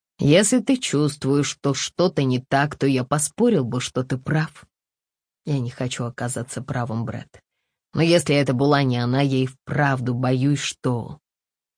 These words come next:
тишина. Марк замолкает или говорит шепотом.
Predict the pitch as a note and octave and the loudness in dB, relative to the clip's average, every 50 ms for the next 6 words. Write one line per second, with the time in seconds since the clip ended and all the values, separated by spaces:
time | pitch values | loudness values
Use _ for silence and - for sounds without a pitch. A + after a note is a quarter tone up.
0 | _ _ _ _ _ _ - - D3+ C#3+ - - C3+ B2+ C3 C3 C3 - - _ | _ _ _ _ _ _ -4 -2 -2 -2 -2 -2 -2 0 -2 -2 -4 -6 -12 _
1 | _ _ _ _ _ _ _ _ _ _ - D3+ D#3+ D#3+ D3 C3 B2 C3 B2+ C3+ | _ _ _ _ _ _ _ _ _ _ 0 2 4 4 4 2 0 -2 0 0
2 | C3 B2+ B2 B2 B2 - - D3+ D3+ D3 D3 D3 - C3 B2 B2 A#2+ B2+ B2+ B2+ | 0 0 0 0 -2 -2 0 0 2 2 0 0 -2 -2 -2 -2 -2 0 0 0
3 | B2+ B2 B2 A#2+ A#2+ - - - D3 D3+ D3+ D3+ D3+ D3 - - C3 | 0 0 -2 -4 -4 -6 -4 -2 -2 -2 -2 -4 -8 -10 -10 -12 -14